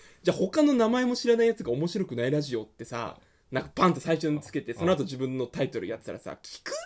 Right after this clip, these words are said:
Speaker 2: いや、俺たち以外のラジオ誰が面白いんだよ。
Speaker 1: やばいって。まだ取り返せるよ。
Speaker 2: <laughs> 何が？
Speaker 1: まだ、まだ戻ってこれる。
Speaker 2: でも発想的には無印と同じだから、俺は。
Speaker 1: あー、ちょっとどうだろうな。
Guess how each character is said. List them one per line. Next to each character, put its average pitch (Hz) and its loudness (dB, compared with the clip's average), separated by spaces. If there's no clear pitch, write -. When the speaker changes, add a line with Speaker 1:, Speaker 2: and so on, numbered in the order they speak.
Speaker 2:
い - -10
や、 95 -2
俺 147 0
た 196 2
ち 208 -8
以 214 -6
外 190 2
の 101 -4
ラ 98 -2
ジ 101 -4
オ 107 -6
誰 147 2
が 156 2
面 95 -2
白 98 -4
い - -6
ん 92 -6
だ 82 -8
よ。 - -10
Speaker 1:
や - -20
ば - -18
い - 2
っ - -14
て。 226 12
ま 233 8
だ 453 10
取 247 4
り - 2
返 262 8
せ 262 4
る 262 6
よ。 277 6
Speaker 2:
<laughs> 330 12
何 190 6
が？ 294 12
Speaker 1:
ま 339 12
だ、 440 12
ま 269 10
だ 269 10
戻 196 8
っ - -4
て - 4
こ 156 6
れ 156 8
る。 - 0
Speaker 2:
で 131 -4
も 101 -4
発 - -12
想 208 -2
的 214 -4
に 202 0
は 135 0
無 113 -4
印 156 -4
と 95 -2
同 98 -2
じ 101 -4
だ 110 -6
か - -8
ら、 82 -6
俺 87 -4
は。 - -6
Speaker 1:
あ 139 2
ー、 - -12
ち 175 -10
ょ - -8
っ - -14
と 170 -2
ど 185 4
う - 2
だ 175 4
ろ 151 6
う - 2
な。 143 4